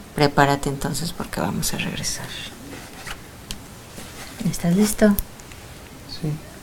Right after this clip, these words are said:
Speaker 1: Bien. Ahora vamos a llevar la atención a tu cabeza. Tú sabes que ahí tenemos unos puntos energéticos. Ahora vamos a llenar de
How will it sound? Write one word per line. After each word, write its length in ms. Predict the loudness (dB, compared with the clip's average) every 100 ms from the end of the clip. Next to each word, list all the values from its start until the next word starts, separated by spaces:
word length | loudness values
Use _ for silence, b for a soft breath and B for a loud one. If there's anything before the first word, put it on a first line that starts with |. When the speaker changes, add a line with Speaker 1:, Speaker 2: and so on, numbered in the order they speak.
| -10 -8
Speaker 1:
Bien. 200 | -6 -8 -10 -16 -16 B B B 6
Ahora 220 | 10 10
vamos 300 | 8 6 6
a 80 | 6
llevar 380 | 6 4 4 6
la 160 | 4
atención 560 | 4 2 2 4 4 2
a 60 | 2
tu 140 | -2 -4
cabeza. 480 | -4 -2 -2 -2 -4 -8 -12 -14 -14 -14 -12 -12 -12 -12 -12 -12 -12 -14 -14 -16 -16 -16 -14 -6 -2
Tú 100 | 2 4
sabes 320 | 4 2 0
que 100 | 0
ahí 80 | 0
tenemos 440 | 0 0 0 0
unos 180 | 2 2
puntos 320 | 2 0 2 2
energéticos. 960 | 2 -2 -2 -4 -4 -4 -6 -6 -8 -8 -6 -6 -4 -4 -6 -8 -10 -12 -14 -14 -14 -14 -14 -14 -14 -12 -10 -10 -12 -12 -12 -12 -12 -10 -10 -8 -8 -8 -10 -8
Ahora 260 | -6 -4
vamos 320 | -4 -2 -2 -2
a 60 |
llenar 340 | -2 -4 -4 -6
de 100 | -6